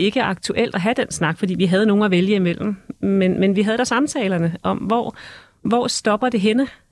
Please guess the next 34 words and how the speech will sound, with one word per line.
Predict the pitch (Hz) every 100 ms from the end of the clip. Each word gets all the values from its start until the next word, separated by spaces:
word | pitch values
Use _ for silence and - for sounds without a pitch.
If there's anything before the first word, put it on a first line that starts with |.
| -
Øh, | 196 185 175 165 160 - - _
hvad | - 208
kan | 220 240
man | 220
tillade | - 262 226
sig? | 202 -
Alle | 240
de, | 254 254 240
de | 240 240 226
samtaler | - 185 208 233 220 220
eller | 185
alle, | - 208
og | - 196
de | 220
pointer, | - 247 202 208 226
som | 226
netop | 196 190 220
er |
blevet | 202 202 190
fremført, | - 190 240 185 175
dem, | 214 208 - - 185 - - 202 202
det | 226
er |
egentlig | 226 294 311
nogle | 214 226
samtaler, | - 262 254 247 226
vi | 208
også | 202 -
har | 214
haft, | 247 - - -
og | 202
som | 190 180 175
vi | 185 185
jo | 185 185